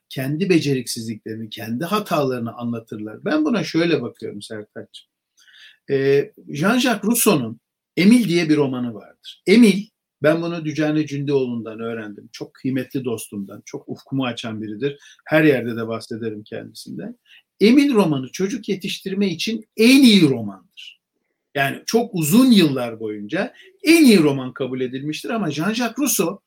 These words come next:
beş çocuğunu, doğan beş çocuğunu da tek tek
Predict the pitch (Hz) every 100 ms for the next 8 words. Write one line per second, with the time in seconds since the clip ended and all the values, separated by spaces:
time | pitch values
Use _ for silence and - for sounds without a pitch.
0 | _ _ _ 139 131 269 254 - 160 131
1 | 123 113 113 139 160 190 170 165 208 -
2 | - 165 185 202 214 165 160 - 220 220
3 | _ - 208 214